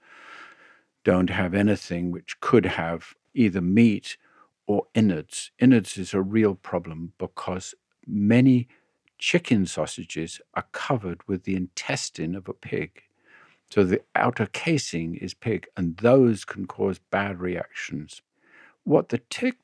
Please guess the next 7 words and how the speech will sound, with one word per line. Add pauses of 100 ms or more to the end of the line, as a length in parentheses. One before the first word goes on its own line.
does (420)
is
to (100)
change
that
immune
response